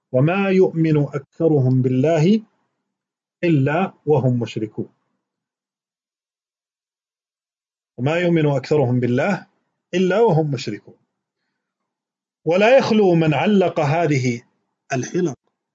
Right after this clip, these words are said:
والخيوط والتمائم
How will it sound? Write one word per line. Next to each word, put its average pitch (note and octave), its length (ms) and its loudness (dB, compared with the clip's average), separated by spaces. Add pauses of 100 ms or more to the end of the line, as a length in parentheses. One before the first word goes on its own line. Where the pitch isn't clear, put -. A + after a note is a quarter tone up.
(440)
والخيوط C#3+ 680 0 (540)
والتمائم D#3+ 840 -4